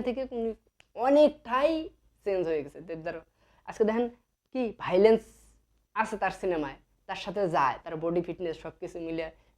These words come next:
দেবদার সাথে ভায়োলেন্সটাই ভালো হবে আমি মনে করি যায়। রোমান্টিক যেরকম ভায়োলেন্সটাও থাকে তার সিনেমা, এইগুলোর কারণে আরও পাবলিক তাকে পছন্দ করে, অন্য লেভেলে নিয়ে যায়। কেননা একটা, আহ, নায়কের একটা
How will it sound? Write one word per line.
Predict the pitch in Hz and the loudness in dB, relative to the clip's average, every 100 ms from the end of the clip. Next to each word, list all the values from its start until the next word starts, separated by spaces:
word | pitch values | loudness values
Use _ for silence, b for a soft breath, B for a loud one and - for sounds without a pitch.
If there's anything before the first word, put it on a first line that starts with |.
| 175 | -2
দেবদার | 180 160 170 | 0 0 -2
সাথে | 165 170 | -6 -8
ভায়োলেন্সটাই | 135 151 175 175 185 170 | -6 -2 -2 -4 -4 -4
ভালো | 147 156 143 | -2 -2 -2
হবে | 143 135 | -4 -4
আমি | 139 139 | -6 -8
মনে | 139 | -10
করি | 143 135 | -12 -10
যায়। | 117 - b - | -10 -12 b -10
রোমান্টিক | 175 170 170 175 | -4 -4 -4 -4
যেরকম | 170 180 175 196 220 - | -2 -2 -2 -6 -8 -14
ভায়োলেন্সটাও | - 151 156 - 175 - | -12 -10 -10 -12 -14 -14
থাকে | 156 175 | -16 -16
তার | 165 - | -16 -10
সিনেমা, | 180 214 - _ _ - | -8 -8 -10 _ _ -2
এইগুলোর | 220 196 247 247 | 0 4 2 2
কারণে | 233 254 196 | -2 -2 -2
আরও | 175 151 | -4 -4
পাবলিক | 156 165 165 | -4 -4 -6
তাকে | 151 160 175 | -14 -16 -18
পছন্দ | 170 180 170 170 | -8 -6 -6 -8
করে, | 165 190 | -12 -10
অন্য | 190 180 | -6 -2
লেভেলে | 170 151 143 | -2 -4 -8
নিয়ে | 139 135 | -10 -12
যায়। | 135 _ _ _ | -18 _ _ _
কেননা | 208 214 165 | -2 0 0
একটা, | 175 180 | -4 -8
আহ, | - 175 175 175 170 | -8 -8 -8 -6 2
নায়কের | 170 175 190 220 208 180 | 8 8 8 8 6 4
একটা | - | -2